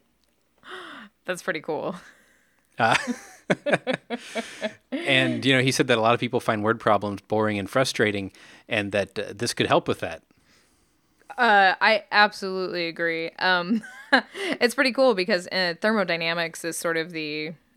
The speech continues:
Speaker 1: well, at least it used to be back when I took undergraduate stuff, and it was the weed out class. And I remember when I took it, we had the coolest word problems, and they were stuff like, "You fire a gun on an airplane," and then we had to figure out all this sort of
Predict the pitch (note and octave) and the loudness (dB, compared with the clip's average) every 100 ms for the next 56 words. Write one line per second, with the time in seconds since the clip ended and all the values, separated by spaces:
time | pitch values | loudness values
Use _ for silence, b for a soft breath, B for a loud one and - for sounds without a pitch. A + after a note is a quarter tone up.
0 | - F#3 D#3 D3+ - - E3 E3 - C#3 | -2 0 0 -2 -10 -8 -6 -6 -8 -8
1 | D#3 - E3 C#3+ - C#3 - - B B | -8 -8 -8 -6 -2 -2 -4 -14 B B
2 | B B F#3+ - A#3+ - F3+ - D#3+ D#3 | B B -6 -2 -2 -2 -4 -4 -6 -2
3 | D3+ D3 D3 C#3 - C#3+ D#3+ - - B | -2 -4 -6 -8 -6 -6 -6 -8 -20 B
4 | B - F#3 F3 E3+ - F#3+ F3 E3+ E3+ | B 0 2 2 0 -2 -2 0 -2 -2
5 | G3+ F#3+ B2 - C#3 G#2+ - F#3+ F#3 G#3+ | 2 2 0 -2 -2 -2 -4 -4 -2 -2
6 | A3 G3+ F3+ E3 D#3 E3+ F3 D#3 D3 G3+ | -2 -2 -4 -4 -4 -4 -4 -4 -4 -2
7 | C4+ A3 - - - A#3+ A#3+ A#3+ F#3 F#3 | -2 -2 -6 -10 -6 -2 -2 -2 -2 0
8 | F#3 - C#3 C3+ D#3+ E3+ E3 E3 - F3 | 0 0 -2 -2 -8 -8 -8 -6 -6 -6
9 | E3 D#3 D3 _ - F3+ - F3+ F3 F3 | -6 -8 -10 _ -16 -14 0 4 4 4
10 | F3 F#3+ F3 D#3 D#3+ D#3+ - E3 D#3+ D#3 | 0 0 -2 -4 -6 -6 -4 -4 -4 -8
11 | C#3+ C#3 D#3+ B B - G3+ F#3+ F#3+ F#3 | -8 -8 -14 B B -2 2 2 0 -4
12 | F#3 F3 E3+ E3+ E3 E3 - F3 | -2 0 2 2 -2 -4 -6 -6